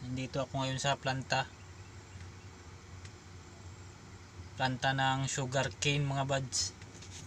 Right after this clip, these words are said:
Kakarga tayo ng molasses ngayon mga buds. Tara, let's go. Dito tayo ngayon mga buds sa mga molasesan. Ito yung tangke. Yan yung kasama ko nagpapaload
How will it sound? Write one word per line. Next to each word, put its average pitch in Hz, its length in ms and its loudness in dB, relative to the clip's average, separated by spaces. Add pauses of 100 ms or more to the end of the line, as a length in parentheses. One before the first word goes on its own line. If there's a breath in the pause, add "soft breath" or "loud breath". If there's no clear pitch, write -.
(280)
Kakarga 135 420 2
tayo 139 300 8
ng 143 560 6
molasses 139 420 6
ngayon 147 160 6
mga 139 160 4
buds. - 560 2 (140)
Tara, 139 320 8
let's 135 240 0
go. 143 160 2 (500)
Dito 139 300 4
tayo 147 240 12
ngayon 147 320 12
mga 147 160 12
buds 143 240 12
sa 139 180 12
mga 135 300 12
molasesan. 131 560 10
Ito 127 160 8
yung 127 160 12
tangke. 127 480 6 (1500)
Yan 131 240 6
yung 123 400 8
kasama 123 480 10
ko 135 100 6
nagpapaload 123 680 6